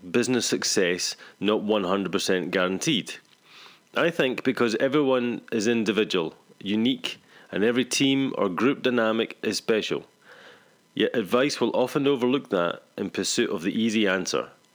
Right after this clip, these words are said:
So I want to talk about how we approach leadership with the safety off and the guarantees removed. Let's get started.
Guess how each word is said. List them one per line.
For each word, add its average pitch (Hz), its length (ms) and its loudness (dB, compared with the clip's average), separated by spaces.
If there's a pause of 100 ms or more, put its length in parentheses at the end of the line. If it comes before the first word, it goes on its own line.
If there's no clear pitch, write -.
(240)
So 135 160 2
I 156 40 4
want 165 240 2
to - 100 -8
talk 131 240 0
about 113 280 2
how 120 180 2
we 110 160 2
approach 110 420 0
leadership 98 500 0
with 87 120 -4
the 78 40 -6
safety 139 460 2
off 104 380 0 (220)
and 95 120 -2
the 95 60 0
guarantees 95 600 0
removed. 82 520 -2 (420)
Let's 92 220 0
get - 180 -2
started. - 480 -6